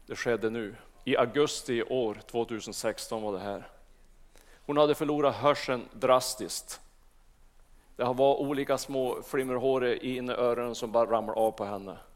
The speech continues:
Hon hade bara tjugo procent kvar. På ett enda nu så bara hörde hon.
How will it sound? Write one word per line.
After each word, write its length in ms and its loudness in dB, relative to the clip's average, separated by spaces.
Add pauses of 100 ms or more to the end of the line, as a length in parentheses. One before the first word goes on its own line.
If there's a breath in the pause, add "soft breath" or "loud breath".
(340 soft breath)
Hon 80 -4
hade 140 0
bara 120 2
tjugo 380 -8
procent 400 -10
kvar. 280 -4 (480 soft breath)
På 180 0
ett 300 0
enda 300 0
nu 360 -4 (200 soft breath)
så 140 -6
bara 180 4
hörde 340 0
hon. 240 -4